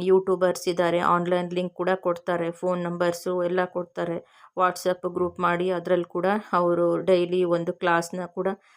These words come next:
ಶೇರ್ ಮಾಡ್ತಾರೆ. ತುಂಬ ಸುಲಭ. ಹಾಗೇನೆ ಒಂದು ಮೊಬೈಲ್ ನಮ್ಮ ಹತ್ರ ಒಂದು ಸಾಧನ ಇದೆ ಅಂದಾಗ, ಸೋಷಿಯಲ್ ಮೀಡಿಯಾ, ಫೋನು ಎಲ್ಲ ಇದೆ ಅಂದಾಗ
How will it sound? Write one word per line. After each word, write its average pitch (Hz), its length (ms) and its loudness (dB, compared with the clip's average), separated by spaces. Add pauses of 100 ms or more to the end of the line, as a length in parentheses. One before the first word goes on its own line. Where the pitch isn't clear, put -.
(120)
ಶೇರ್ 175 320 2
ಮಾಡ್ತಾರೆ. 170 680 -2
ತುಂಬ 196 400 0
ಸುಲಭ. 175 360 -4 (280)
ಹಾಗೇನೆ 180 480 -2 (400)
ಒಂದು 190 440 0
ಮೊಬೈಲ್ 185 460 2
ನಮ್ಮ 180 220 -2
ಹತ್ರ 170 220 -6
ಒಂದು 175 380 0
ಸಾಧನ 175 460 0 (260)
ಇದೆ 180 220 -2
ಅಂದಾಗ, 165 480 -2 (220)
ಸೋಷಿಯಲ್ 170 440 -4
ಮೀಡಿಯಾ, 170 400 -2 (480)
ಫೋನು 170 340 -4
ಎಲ್ಲ 170 180 0
ಇದೆ 170 280 -2
ಅಂದಾಗ 170 380 -6